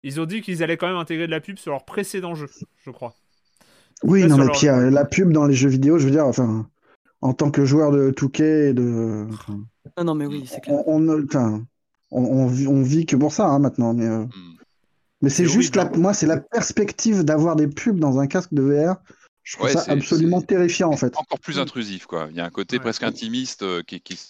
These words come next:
Speaker 4: ouais, qui, qui y va, euh.
Speaker 1: Enfin, on, on, on, on pourrait parler de la manière dont la pub est gérée dans N B A two K. Euh, c-, je trouve que c'est,
Speaker 3: Ah, mais un sujet
Speaker 1: il y a,
Speaker 3: sur la pub
Speaker 2: Ah,
Speaker 3: dans
Speaker 2: mais
Speaker 3: les
Speaker 2: c'est
Speaker 3: jeux
Speaker 1: il y a
Speaker 3: vidéo, ouais.
Speaker 1: rien
Speaker 2: Ah, non,
Speaker 1: de
Speaker 2: non, mais c'est
Speaker 1: pire.
Speaker 2: dégueulasse.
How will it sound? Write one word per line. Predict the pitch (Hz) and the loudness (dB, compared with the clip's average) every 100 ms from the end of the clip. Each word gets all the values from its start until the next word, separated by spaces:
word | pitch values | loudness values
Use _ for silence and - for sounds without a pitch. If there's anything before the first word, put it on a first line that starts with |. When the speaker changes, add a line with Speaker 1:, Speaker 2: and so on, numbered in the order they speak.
| _ _ - | _ _ -8
Speaker 4:
ouais, | 98 80 | -6 -6
qui, | - | -12
qui | 73 87 | -18 -16
y | 92 | -12
va, | 98 107 | -10 -10
euh. | 82 67 - _ - - - - - - - - | -12 -14 -20 _ -20 -20 -20 -20 -20 -20 -20 -10
Speaker 1:
Enfin, | 120 | -4
on, | 123 | -2
on, | 135 143 147 156 160 | -2 -4 -4 -4 -4
on, | 160 170 | -4 -4
on | 160 | -8
pourrait | - 165 | -4 -2
parler | 190 170 165 190 | 0 2 2 0
de | 151 | 0
la | 139 | -2
manière | 131 151 165 175 | -2 -4 -4 -4
dont | 147 | -2
la | 135 | -4
pub | 131 - 160 | -6 -12 -8
est | 135 | -6
gérée | 120 139 156 | -4 -4 -4
dans | 135 | -6
N | 123 123 | -10 -10
B | 123 | -10
A | 127 | -10
two | 127 120 | -12 -8
K. | 165 | -2
Euh, | 175 165 127 113 113 | -2 -2 -4 -6 -6
c-, | 113 - - | -8 -14 -10
je | 143 139 - | -10 -10 -12
trouve | 165 | -6
que | 151 | -4
c'est, | 147 226 | -4 -2
Speaker 3:
Ah, | 226 | 0
mais | 226 | 0
un | 196 | 0
sujet | - 208 | -2 -2
Speaker 1:
il | 147 | 2
y | |
a, | 143 | 0
Speaker 3:
sur | |
la | |
pub | - | 2
Speaker 2:
Ah, | 190 | 2
Speaker 3:
dans | |
Speaker 2:
mais | 151 | 2
Speaker 3:
les | - | 2
Speaker 2:
c'est | |
Speaker 3:
jeux | 135 | 0
Speaker 1:
il | 139 - | 0 2
y | |
a | - | 2
Speaker 3:
vidéo, | 185 | 2
ouais. | 156 | 0
Speaker 1:
rien | 196 233 | 0 2
Speaker 2:
Ah, | |
non, | 254 | 4
Speaker 1:
de | 277 | 4
Speaker 2:
non, | |
mais | 180 | 2
c'est | 120 | 2
Speaker 1:
pire. | 139 139 | 2 2
Speaker 2:
dégueulasse. | 196 247 196 - | 2 0 -2 -10